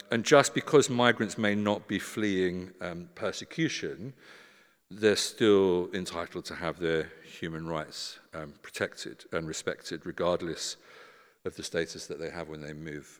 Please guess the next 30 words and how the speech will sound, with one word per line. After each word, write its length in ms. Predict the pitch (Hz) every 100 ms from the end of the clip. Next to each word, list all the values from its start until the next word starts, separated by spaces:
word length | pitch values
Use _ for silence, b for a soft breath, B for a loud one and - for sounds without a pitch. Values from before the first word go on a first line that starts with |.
| -
um, 200 | 73 73 -
to 120 | - 78
another 220 | 76 69
country. 400 | 78 - - 143 _ _ _ _ _ _ _ - B B B
And 80 | 127
as 80 | 127
part 200 | - 131
of 80 | 123
our 160 | 147
commitment, 800 | 143 143 135 110 107 85 80 - -
um, 400 | 104 92 87 78 -
to 120 | - 98
see, 280 | 104 92 82 - _ -
to 100 | 98
seeing 300 | - 92 87
justice, 520 | 101 90 - 85 - _ -
you 140 | 95
know, 80 | 82
being 240 | 82 82
done 220 | 85 85 78
here 160 | 87
at 100 | 80
South 220 | - 78
West 160 | - -
London 180 | 85 73
Vineyard, 240 | 80 76
we 80 | 95
want 200 | 104 101
to 40 |
be, 340 | 85 90 87